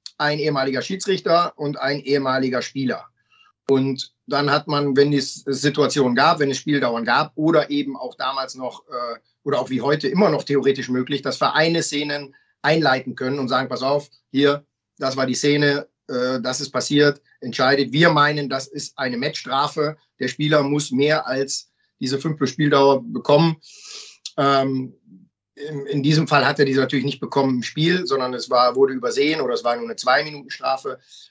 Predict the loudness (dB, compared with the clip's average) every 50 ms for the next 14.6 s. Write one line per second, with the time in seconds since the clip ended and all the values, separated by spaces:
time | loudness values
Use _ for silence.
0 | _ _ -2 -2 0 0 2 4 4 4 4 4 2 2 0 -6 -4 -4 -4 -6
1 | -6 -6 -2 0 0 0 0 0 -4 -6 -8 -8 -4 -2 0 0 0 0 -2 -4
2 | -8 -10 -10 -6 -6 -6 -6 -6 -8 -8 -6 -2 0 0 0 0 0 -2 -2 -2
3 | -2 -4 -6 -10 -8 -6 -6 -6 -6 -8 -10 -12 -12 -12 -12 -18 -20 _ _ -2
4 | 0 2 2 2 0 -2 -4 -4 -6 -4 -4 -2 -2 -2 0 -2 0 0 0 0
5 | 2 2 0 2 2 0 -2 -2 -4 -6 -4 -6 -6 -4 -4 -4 -4 -4 -6 -8
6 | -10 _ _ -20 -20 -20 -16 _ -4 0 0 2 2 2 2 2 2 2 2 0
7 | -2 -4 -4 0 0 2 2 2 2 2 2 2 4 4 4 2 0 0 0 0
8 | 0 0 0 -2 -4 -4 -4 -4 -4 -4 -4 -4 -6 _ _ -12 -10 -10 -10 -4
9 | -2 0 0 0 -2 -6 -6 -6 -6 -10 -6 0 4 6 6 6 4 0 -6 -4
10 | -2 -2 0 0 0 -2 -4 -4 -4 -6 _ _ _ -20 -20 -20 -20 -20 -20 _
11 | _ _ -14 -12 -8 -8 -8 -8 -8 -8 -4 -2 0 0 2 0 0 -2 -2 -2
12 | -2 -4 -8 -10 _ _ _ _ -10 -8 -6 -6 -6 -6 -4 -4 -4 -4 -4 -6
13 | -4 -2 0 0 0 0 -4 -4 -4 -4 -6 -8 -10 -12 -8 -6 -4 -2 -2 -2
14 | -2 -2 0 -2 -2 -2 -4 -4 -2 -2 -4 -4